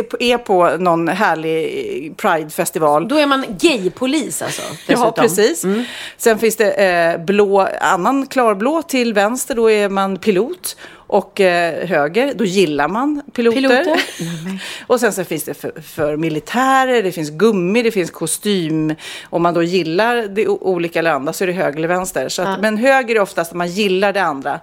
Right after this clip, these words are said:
Speaker 1: Om det är en, eh, svartrandig, svartvitrandig, eh, halsduk, då gillar man svarta färger killar. Ehm,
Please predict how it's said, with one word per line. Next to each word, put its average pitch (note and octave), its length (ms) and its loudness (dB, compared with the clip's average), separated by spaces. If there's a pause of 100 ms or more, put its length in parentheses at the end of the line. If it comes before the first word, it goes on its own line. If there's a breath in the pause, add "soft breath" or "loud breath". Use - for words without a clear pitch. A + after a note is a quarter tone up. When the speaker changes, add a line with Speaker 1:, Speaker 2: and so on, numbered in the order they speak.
(260 loud breath)
Speaker 1:
Om F#3 300 -6
det F3+ 140 2
är E3+ 60 2
en, D#3+ 180 -2
eh, C#3+ 280 -6
svartrandig, E3+ 1400 -2
svartvitrandig, A3 1400 -4
eh, A3+ 60 -4
halsduk, A3+ 440 -2
då A3+ 60 -2
gillar G#3+ 200 2
man F#3 180 -2
svarta F#3+ 320 -2
färger F3+ 260 -2
killar. G#3+ 440 -2 (440 loud breath)
Ehm, G3+ 840 0